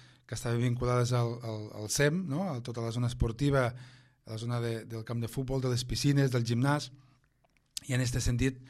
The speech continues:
doncs, eh, per resumir-ho, podíem dir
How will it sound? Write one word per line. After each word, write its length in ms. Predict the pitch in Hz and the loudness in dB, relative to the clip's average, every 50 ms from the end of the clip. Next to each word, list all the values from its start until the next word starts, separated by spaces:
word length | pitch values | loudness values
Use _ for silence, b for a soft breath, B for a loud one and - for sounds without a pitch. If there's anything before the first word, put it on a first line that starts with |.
| B B B B B B B B B | B B B B B B B B B
doncs, 300 | 123 131 127 127 120 120 | 0 0 0 2 0 0
eh, 320 | 127 123 123 123 120 117 113 - - - - - _ _ | 0 2 2 2 2 2 0 -4 -10 -20 -20 -20 _ _
per 160 | - 131 123 123 117 117 120 123 - 139 | 0 0 0 0 -2 -4 -8 -8 -6 -2
resumir-ho, 720 | 139 147 151 143 135 143 143 170 190 180 165 185 208 190 - - | 0 2 4 6 6 8 10 10 10 10 10 8 6 2 -4 -6
podíem 380 | - 131 127 135 135 135 131 127 | -6 -4 -2 0 0 0 0 0
dir 240 | 127 135 151 - | 0 0 -2 -2